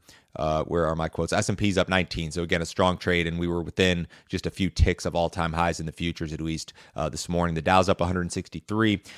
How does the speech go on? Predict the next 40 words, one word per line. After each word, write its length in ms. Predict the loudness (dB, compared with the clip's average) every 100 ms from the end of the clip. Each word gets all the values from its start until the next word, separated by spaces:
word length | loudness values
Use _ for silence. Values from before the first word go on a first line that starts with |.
| -10 4
U 120 | 4
S 100 | 6
dollar's 320 | 8 8 6
up 140 | 4
a 20 | 2
little 180 | 2
bit. 220 | 2 0 2
The 60 |
bonds 280 | 2 2 2
are 40 |
down 380 | 0 2 2 2 -2
almost 460 | 0 2 4 2 -2
a 40 |
full 240 | -2 0 2
handle. 360 | 2 2 0
The 100 | 0
U-, 200 | 0 -2 -2
or 220 | -4 -4 -4
the, 180 | 0 2
uh, 120 | 2
crude 260 | 2 4 6
oil's 280 | 6 4
down, 440 | 2 2 2 0 -6 _ _ _ _ _ _ -14 -4
uh, 160 | 0 0
six 280 | 0 0
cents 280 | 2 2 2
in 80 | -4
the 180 | -4 -6 _
September 420 | -10 -4 -2 -2
W 200 | -2 -4
T 180 | -4 -4
I, 80 | -2
seventy-one 480 | -4 -4 -4 -4 -4
eighty-four. 560 | -8 -6 -2 0 -2 -6 -20 -18 -6
Uh, 240 | -2 -2
gold 320 | -2 0 2 0
is 80 |
down 220 | -2 -6 -6
twelve 280 | -4 -4 -2
bucks. 280 | -4 -6